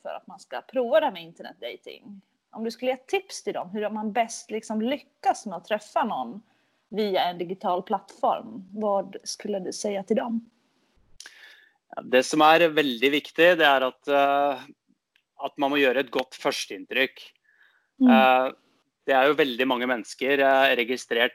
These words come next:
Speaker 2: på dessa tjänsterna, så det är viktigt att skilja sig ut. Eh,
Speaker 1: Mm.
Speaker 2: och, och då må man bruka, bruka lite tid på sin egen profil. Eh,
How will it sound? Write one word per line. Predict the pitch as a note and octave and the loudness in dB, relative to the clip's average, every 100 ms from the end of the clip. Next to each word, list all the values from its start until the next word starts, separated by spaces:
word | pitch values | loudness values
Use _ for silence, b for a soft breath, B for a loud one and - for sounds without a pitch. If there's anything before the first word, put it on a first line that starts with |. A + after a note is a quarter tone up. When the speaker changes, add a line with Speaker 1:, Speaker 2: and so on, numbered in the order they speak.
| _ | _
Speaker 2:
på | A#2+ | -6
dessa | A#2+ A#2+ A#2 | -4 -6 -4
tjänsterna, | A#2 G#2+ G2 - C#3 E3+ F3+ | -4 -4 -8 -8 0 2 0
så | - C3+ | -6 -2
det | C3 | 0
är | |
viktigt | B2 - B2+ | 0 -2 -4
att | |
skilja | - - B2 G2 | -4 -4 -4 -6
sig | F#2+ G2+ G#2 | -6 -2 0
ut. | B2 - - - _ _ _ _ _ _ - | 0 -2 -10 -20 _ _ _ _ _ _ 0
Eh, | B2+ B2 A#2+ B2 B2+ B2+ | 4 6 8 8 6 4
Speaker 1:
Mm. | - | 2
Speaker 2:
och, | - C#3 - _ _ - | -4 -12 -12 _ _ -8
och | C3+ | 2
då | C#3+ | 4
må | D3+ D#3+ | 6 4
man | D#3+ | 4
bruka, | E3 C#3 D#3+ D#3+ - | 2 0 0 0 -6
bruka | D#3+ C#3+ D3 D3+ | -10 -6 -4 -4
lite | D3+ - | -8 -8
tid | C3+ D3+ D#3+ | -6 -4 -4
på | D3+ | -6
sin | - D3 | -2 0
egen | A#2+ G#2 | 0 0
profil. | - C3 C#3 D3 C#3+ - _ _ _ _ _ - - | -6 -2 4 4 2 -4 _ _ _ _ _ -6 2
Eh, | B2+ B2 B2 B2+ B2 A#2+ B2 | 4 8 8 8 6 4 2